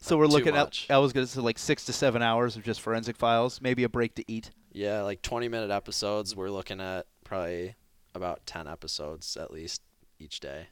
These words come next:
Speaker 1: That is a lot of forensic
Speaker 2: Yeah, it
Speaker 1: files.
Speaker 2: was too much.
Speaker 1: So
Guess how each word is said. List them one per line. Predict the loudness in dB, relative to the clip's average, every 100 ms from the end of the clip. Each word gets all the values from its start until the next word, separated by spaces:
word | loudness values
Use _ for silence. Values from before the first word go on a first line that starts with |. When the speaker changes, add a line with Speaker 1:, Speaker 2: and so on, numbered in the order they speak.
| 0
Speaker 1:
That | 4 4
is | 2 2
a |
lot | 4 6 6
of | 4
forensic | 0 -2 -2 -6 -10 -6
Speaker 2:
Yeah, | -6
it | -4
Speaker 1:
files. | -4
Speaker 2:
was | -4
too | -6 -10
much. | -14 -14 -16 -16
Speaker 1:
So | 2 8 8 8